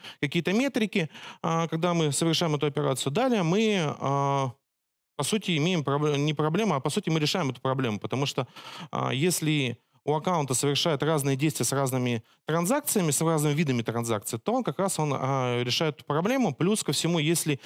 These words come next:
к нему какие-то приходят, а, а, транзакции, то они тоже, получается,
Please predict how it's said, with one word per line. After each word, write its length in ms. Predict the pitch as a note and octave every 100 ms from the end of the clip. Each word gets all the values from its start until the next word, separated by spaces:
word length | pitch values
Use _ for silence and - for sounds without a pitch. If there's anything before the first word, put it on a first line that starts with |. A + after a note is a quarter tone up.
| - -
к 60 |
нему 200 | F3 B3
какие-то 340 | A3+ - G#3 E3+
приходят, 520 | F3 - F3+ D3+ -
а, 580 | D3 C3 C3+ C#3 C#3 C3+ - - - - D3+
а, 280 | C#3+ C3+
транзакции, 540 | C3+ D#3+ E3 D#3+ C3 B2
то 100 | D#3
они 140 | D#3+
тоже, 260 | E3 A#3 F3
получается, 760 | C#3+ C3+ - F3+ D#3 - C#3+